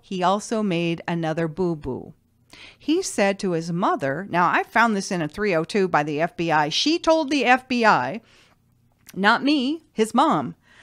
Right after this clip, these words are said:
that they were going to try to take over the cockpit from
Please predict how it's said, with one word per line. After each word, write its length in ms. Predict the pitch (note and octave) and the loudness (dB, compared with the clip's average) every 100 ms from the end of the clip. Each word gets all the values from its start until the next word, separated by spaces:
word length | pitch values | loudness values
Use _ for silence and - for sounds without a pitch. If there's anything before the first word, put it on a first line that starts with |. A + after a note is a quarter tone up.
| - - | -16 0
that 240 | A3 A3 | 0 4
they 300 | B3+ D4+ F4 | 4 6 4
were 220 | D4+ A#3 | 2 2
going 480 | F#3+ A#3 C4 C4 C4 | 4 2 4 2 -2
to 160 | - A3+ | -2 -8
try 520 | - - C4+ C#4+ C#4+ | -6 2 2 2 0
to 140 | A3 | -2
take 400 | - C4+ F4 E4+ - | -4 -4 -4 -6 0
over 400 | A#3+ D4 D4+ D#4 | 2 2 0 -2
the 140 | C#4 | -2
cockpit 800 | D4 - E4 D#4+ - F3+ F3+ - - _ _ _ _ _ _ | -4 0 0 0 -4 -2 -2 -4 -20 _ _ _ _ _ _
from 600 | _ - A#3+ B3+ C#4+ D4+ | _ -4 2 4 2 -2